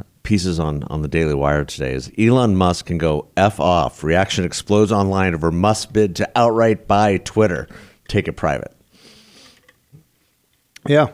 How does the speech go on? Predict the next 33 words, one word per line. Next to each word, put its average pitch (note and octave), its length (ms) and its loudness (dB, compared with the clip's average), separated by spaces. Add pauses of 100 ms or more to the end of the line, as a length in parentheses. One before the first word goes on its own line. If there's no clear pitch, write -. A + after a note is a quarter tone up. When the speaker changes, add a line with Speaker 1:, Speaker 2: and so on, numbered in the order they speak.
(500)
Speaker 1:
All, G#2 240 0
all, F2 220 -2 (240)
people C3+ 220 2
Speaker 2:
You - 20 4
Speaker 1:
on C3+ 60 4
the - 60 4
Speaker 2:
know B2+ 60 6
Speaker 1:
left C3 220 4
are G#2+ 60 2
like, F#2 360 -2 (640)
"Oh B2 60 -2
my A#2 100 2
gosh, A2+ 260 0
this F#2+ 160 -6
is F#2+ 120 -4
so - 500 0
horrible. G2+ 500 2
We, F2 220 -2
we F#2+ 180 -2
might G#2+ 240 0 (340)
actually G#2+ 360 0
have F#2 160 0
to G2 100 -2
let F2+ 280 -2
back F#2+ 200 -2
on F#2+ 200 0
Donald F2 340 -2
Trump F#2+ 340 -2
and D#2 520 -6 (180)
Tucker G#2 260 -2
Carlson G2 640 -2
<laughs> - 20 -18
and F2 200 -6